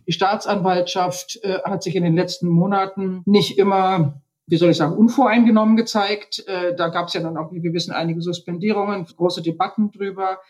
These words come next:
Wie sind die Interessen der unterschiedlichen Beteiligten? Wer hat welchen Einfluss darauf, was veröffentlicht wird? Das ist ein episches Ringen. Ich bin mir nicht ganz sicher, wie fair es sein wird und wer zum Schluss die Oberhand behält.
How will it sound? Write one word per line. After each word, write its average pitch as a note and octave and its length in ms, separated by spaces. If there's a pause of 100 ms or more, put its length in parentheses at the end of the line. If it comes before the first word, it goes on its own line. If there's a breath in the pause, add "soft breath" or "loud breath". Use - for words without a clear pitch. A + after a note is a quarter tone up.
(140 soft breath)
Wie G#3 200
sind G#3+ 300
die G3+ 80
Interessen G3+ 600
der F#3+ 280
unterschiedlichen F#3 560
Beteiligten? G#3 640
Wer F#3+ 160
hat F#3+ 160
welchen F3 240
Einfluss A3 380
darauf, G3 320
was G3+ 140
veröffentlicht G3+ 680
wird? G#3 220 (240 loud breath)
Das - 180
ist - 120
ein A3 120
episches A#3+ 640
Ringen. A#3 240
Ich G#3+ 120
bin A3+ 140
mir A3+ 100
nicht A3 220
ganz G3+ 200
sicher, G3+ 260
wie G3+ 100
fair F3+ 440
es - 120
sein D#3 380
wird F3 200
und E3+ 140
wer F3+ 160
zum F3 180
Schluss F3 260
die - 100
Oberhand E3+ 480
behält. D#3+ 340